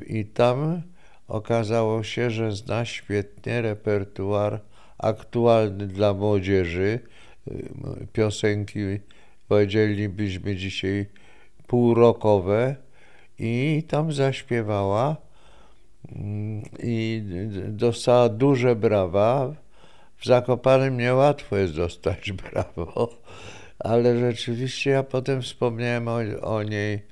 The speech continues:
Zygmuntowi Koniecznemu, świetnemu kompozytorowi, i oni się bardzo nią zainteresowali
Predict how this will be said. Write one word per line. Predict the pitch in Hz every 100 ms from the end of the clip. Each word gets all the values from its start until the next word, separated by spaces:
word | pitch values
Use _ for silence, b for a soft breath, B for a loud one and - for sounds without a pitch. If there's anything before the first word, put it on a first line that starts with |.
| b b -
Zygmuntowi | 98 110 110 113 104 113 101 104
Koniecznemu, | - 107 104 101 98 - 90 90 90 - - - b b b
świetnemu | - - 131 - 120 113 110
kompozytorowi, | 104 104 104 104 107 101 104 101 98 95 95 90 87 117 139 B B B B -
i | - 117 95
oni | - 120 120
się | 120 127 123 135 b b b -
bardzo | 101 127 135 131 127
nią | 120 123 117
zainteresowali | 120 120 120 113 117 113 110 - 110 104 107 107 123